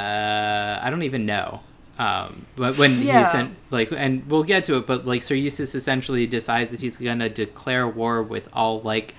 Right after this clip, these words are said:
Speaker 1: ten of his people against the, uh,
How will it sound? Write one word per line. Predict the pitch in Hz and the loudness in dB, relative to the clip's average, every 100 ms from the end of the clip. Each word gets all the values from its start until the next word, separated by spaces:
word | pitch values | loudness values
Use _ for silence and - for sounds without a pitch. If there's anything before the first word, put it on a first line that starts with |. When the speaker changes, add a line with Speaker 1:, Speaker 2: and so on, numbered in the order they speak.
| - - - - | -20 -20 -18 -14
Speaker 1:
ten | - 123 120 | -2 0 2
of | 117 107 | -2 -2
his | 120 104 | -4 -4
people | 135 123 123 107 104 - | -2 -2 0 -2 -2 -6
against | 120 117 113 107 - - | -2 0 0 -2 -6 -6
the, | 117 113 110 107 - - - - | -2 0 -2 -4 -12 -20 -18 -6
uh, | 110 101 | -4 -2